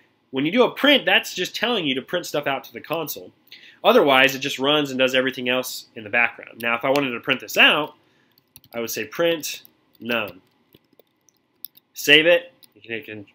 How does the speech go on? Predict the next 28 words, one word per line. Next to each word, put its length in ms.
uh, 220
on 140
a 60
Mac, 260
it's 140
Command 320
S. 400
Come 160
down 140
here, 160
I'm 80
gonna 60
hit 80
the 100
up 180
arrow, 380
and 120
that's 160
gonna 160
bring 180
up 120
the 60
last 360
command 260
that 80
I 80
just 240
did. 380